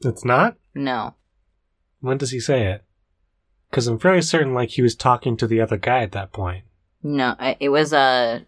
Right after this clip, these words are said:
Speaker 2: not with the couple, it was with the partner of Olive. Yeah, 'cause we forgot to mention that Olive was seeing that gentleman.
Speaker 1: What?
Speaker 2: Wait, are you talking about this line?
Speaker 1: Yeah, you can't.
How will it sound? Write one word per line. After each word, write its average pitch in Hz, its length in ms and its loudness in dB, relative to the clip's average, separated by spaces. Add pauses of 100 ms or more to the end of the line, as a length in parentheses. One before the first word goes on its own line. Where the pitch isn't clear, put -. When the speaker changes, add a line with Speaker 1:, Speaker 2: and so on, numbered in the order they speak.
(120)
Speaker 2:
not 143 240 0
with 156 140 -4
the 127 80 2
couple, 135 400 0
it - 80 0
was 120 220 -4
with 127 240 2 (200)
the 120 400 4 (160)
partner 127 460 0
of 117 280 0
Olive. 104 580 0 (400)
Yeah, 139 100 0
'cause 156 120 -8
we 170 80 4
forgot 180 280 4
to - 80 -6
mention 165 240 0
that 127 100 0
Olive 131 320 4
was 131 160 0
seeing 127 320 -2
that 113 200 -2 (120)
gentleman. 104 560 -6 (880)
Speaker 1:
What? 120 360 0 (920)
Speaker 2:
Wait, 151 160 4
are 117 80 0
you 143 120 0
talking 170 180 2
about 143 240 -2
this 135 220 0
line? 131 380 -2 (580)
Speaker 1:
Yeah, 135 160 -4
you 110 140 -2
can't. 127 360 0